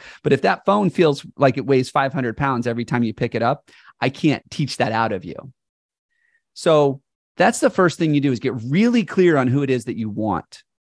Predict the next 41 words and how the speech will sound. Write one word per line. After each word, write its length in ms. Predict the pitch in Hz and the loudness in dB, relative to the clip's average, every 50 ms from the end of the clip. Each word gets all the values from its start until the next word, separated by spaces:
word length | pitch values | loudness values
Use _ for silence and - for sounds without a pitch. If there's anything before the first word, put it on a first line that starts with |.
| _ _ | _ _
who's 200 | - 160 151 139 | 2 2 2 4
really 220 | 143 156 147 139 | 2 4 4 4
gonna 160 | 123 131 127 | 4 2 2
be 140 | 117 123 113 | 0 0 -2
a 60 | 107 | -2
good 280 | 101 - - 123 113 104 | -2 -2 -2 -2 -2 -2
fit 240 | - - 107 - - | -4 -6 -6 -6 -6
for 100 | _ 110 | _ -6
your 140 | 110 110 110 | -6 -6 -8
team. 340 | - - - 98 98 113 - _ _ _ _ _ _ _ _ _ _ _ _ _ _ _ _ _ _ _ _ _ _ _ - | -8 -10 -10 -10 -10 -10 -14 _ _ _ _ _ _ _ _ _ _ _ _ _ _ _ _ _ _ _ _ _ _ _ -2
And 100 | 139 139 | 0 0
the 60 | 135 | 0
second 580 | 120 - - 226 240 277 - - - 143 123 - | 0 -2 0 0 0 2 2 0 -2 -2 -2 -2
thing 260 | 143 135 123 117 117 | 0 2 2 2 0
I 80 | 117 | 0
would 140 | 110 113 113 | -2 -2 -2
have 240 | 113 113 110 107 104 | -2 -2 -2 -4 -4
you 120 | 110 104 | -6 -8
do 360 | 98 - 107 107 104 107 120 - _ _ _ _ _ _ _ _ _ - | -6 -6 -6 -6 -6 -8 -10 -12 _ _ _ _ _ _ _ _ _ -8
is 120 | 131 - | -8 -8
take 240 | - - 175 190 190 | -2 -2 -2 0 0
a 60 | 190 | 0
look 280 | 147 123 135 143 139 160 | 0 2 0 0 2 0
at 100 | 147 - | -2 -2
your 180 | 117 120 120 120 | -2 -2 -2 0
own 240 | 120 120 117 120 | 0 -2 -2 -4
company 500 | 117 - 113 110 107 - 104 110 107 98 - - | -4 -4 -4 -4 -4 -4 -6 -6 -6 -6 -8 -10
online. 720 | 104 101 104 101 104 104 101 - - - - 151 127 113 - _ _ _ _ _ _ _ _ _ _ _ _ _ _ _ | -8 -8 -6 -6 -8 -8 -10 -10 -12 -14 -14 -14 -14 -16 -18 _ _ _ _ _ _ _ _ _ _ _ _ _ _ _
More 140 | - 151 165 | 2 4 4
than 160 | 160 165 151 | 4 4 4
ninety 280 | 143 147 160 180 190 190 | 4 4 4 4 2 2
percent 320 | - 190 165 - 170 156 | 0 0 0 0 0 0
of 60 | 147 123 | 2 2
job 260 | 143 139 131 123 - | 2 2 2 0 -2
seekers 360 | - 135 131 - 123 117 - | -6 -8 -6 -6 -8 -10 -8
start 320 | - - 123 127 143 143 - | -4 0 2 2 2 0 0
and 120 | 127 117 87 | -2 -2 0
end 200 | 113 123 127 127 | 2 2 2 2
their 120 | 120 120 | 2 0
search 320 | 117 - 123 117 104 - | -2 -2 -4 -4 -4 -4
online. 520 | 110 107 107 107 107 107 95 - 123 110 | -4 -4 -4 -4 -6 -6 -8 -8 -10 -12